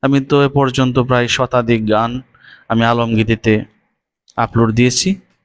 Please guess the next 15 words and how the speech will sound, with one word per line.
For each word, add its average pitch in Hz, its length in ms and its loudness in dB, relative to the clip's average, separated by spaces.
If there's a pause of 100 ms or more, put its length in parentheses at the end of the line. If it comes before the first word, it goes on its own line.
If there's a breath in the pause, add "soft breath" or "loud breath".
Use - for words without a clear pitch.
(1300)
আসলে 139 640 0 (220)
চেষ্টা - 340 -2
করি 147 340 -2 (1160)
নিজের 127 380 2 (300)
সুর, 127 680 0 (140)
নিজের 117 640 -2 (960)
কথা 127 680 -2 (800)
সুন্দরভাবে 120 960 0 (560)
আপনাদের 113 340 -2
সামনে 110 320 0
তুলে 107 280 2
ধরতে। 113 520 0 (1300 soft breath)
যদি 123 180 2
ভালো 110 300 2
লাগে, 143 320 0